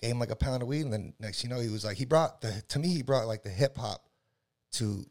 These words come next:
Kottonmouth Kings. He watched that video Bump, him and Bobby V, they scratch down and Pac starts pop locking. It's just, like, that element of dancing and D Jing and with the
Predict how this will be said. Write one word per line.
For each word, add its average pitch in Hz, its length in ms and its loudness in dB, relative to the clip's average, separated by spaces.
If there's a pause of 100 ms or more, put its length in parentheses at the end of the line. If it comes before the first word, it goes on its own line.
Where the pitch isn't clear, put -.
(120)
Kottonmouth 107 340 0
Kings. 98 280 -6
He 107 140 -4
watched 120 200 -2
that 113 100 0
video 110 260 0
Bump, 127 320 4 (500)
him 120 120 -2
and 110 100 0
Bobby 123 200 4
V, 123 100 0
they 107 140 0
scratch - 500 -2
down 131 180 2
and 104 160 2
Pac 113 240 0
starts - 220 -8
pop 131 340 -2
locking. 127 360 -2
It's 104 140 -6
just, - 200 -6
like, 69 140 -8
that 90 160 -4
element 117 320 -2
of 71 80 -8
dancing 107 500 -4
and 85 100 -10 (400)
D 117 160 -2
Jing 117 380 4
and 87 200 -2
with - 120 -18
the - 80 -20